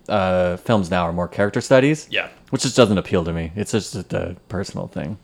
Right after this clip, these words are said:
Speaker 2: Yeah, that's fair enough. And I think he pretty much started going that way with Magnolia,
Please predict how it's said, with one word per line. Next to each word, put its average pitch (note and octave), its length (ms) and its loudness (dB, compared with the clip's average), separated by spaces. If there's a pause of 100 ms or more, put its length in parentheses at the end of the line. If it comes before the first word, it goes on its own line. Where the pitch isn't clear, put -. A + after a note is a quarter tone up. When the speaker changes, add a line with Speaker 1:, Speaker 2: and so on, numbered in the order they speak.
(140)
Speaker 2:
Yeah, G2+ 260 0
that's C#3+ 180 2
fair B2 160 4
enough. G#2+ 220 0
And A#2 180 -10
I C3+ 80 -10
think G3 140 -2
he G3+ 60 -4
pretty C#3+ 240 -2
much C3 180 0
started A2 300 -2
going G#2 260 0
that F#2+ 120 -8
way G2 160 -8
with F#2+ 300 -12
Magnolia, F#2+ 640 -10